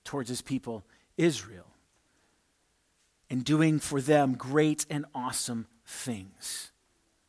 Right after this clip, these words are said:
So he spent time, David said, "This is what you've done for me. Look what you did for me and what you've done for me and what you're going to do for me. Great are you, Lord,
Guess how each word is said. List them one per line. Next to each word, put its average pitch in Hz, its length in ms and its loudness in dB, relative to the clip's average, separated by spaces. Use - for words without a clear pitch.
So 160 300 4
he - 120 -8
spent 185 280 4
time, 170 340 4
David 165 360 6
said, 135 280 0
"This 190 200 6
is 202 100 2
what 190 140 4
you've 160 100 0
done 160 140 8
for 131 180 0
me. 143 460 6
Look 175 220 -2
what - 180 4
you 190 160 0
did 165 500 6
for 165 220 2
me 165 300 4
and 131 100 2
what 156 180 2
you've 147 180 -2
done 180 360 8
for - 140 -2
me 147 160 2
and 156 80 2
what 156 120 -2
you're 175 80 -2
going 185 200 2
to 175 80 -2
do 196 320 2
for 175 180 0
me. 160 160 4
Great 240 300 10
are 214 220 12
you, 202 180 6
Lord, 196 580 10